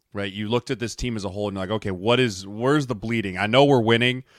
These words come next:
I know we're winning football games, but there's bleeding coming out of here somewhere, and what is it?" And it was the defense. So he tried to fix that, right? New coordinator, bring Flores in. We're gonna be more attacking. We're gonna go.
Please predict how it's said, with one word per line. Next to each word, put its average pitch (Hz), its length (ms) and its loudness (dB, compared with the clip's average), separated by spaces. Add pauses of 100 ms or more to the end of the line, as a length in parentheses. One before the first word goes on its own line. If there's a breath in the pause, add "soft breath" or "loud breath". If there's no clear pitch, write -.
(180 soft breath)
I 101 100 -2
know 113 140 4
we're 120 140 4
winning 117 260 0
football 117 280 -2
games, 117 340 -2
but 95 120 -8
there's 123 160 2
bleeding 117 460 0
coming 113 260 -2
out 107 140 6
of 101 60 -2
here 104 120 -4
somewhere, 101 540 -2
and 90 120 -8
what 101 140 -2
is 90 160 -6
it?" 82 100 -12
And 104 80 -10
it 123 60 -4
was 127 140 -2
the 120 80 -10
defense. 113 480 -8
So 113 160 -4
he 117 140 -6
tried 117 240 -6
to 107 60 -12
fix - 280 -6
that, - 200 -14 (440 soft breath)
right? 104 220 -2
New 90 160 -10
coordinator, 123 720 -2
bring - 160 -18
Flores 120 480 0
in. 107 260 -4 (260 soft breath)
We're 92 100 -10
gonna 90 140 -6
be 90 60 -6
more 87 140 -6
attacking. 110 560 -2
We're 90 100 -8
gonna 85 140 -12
go. 110 440 0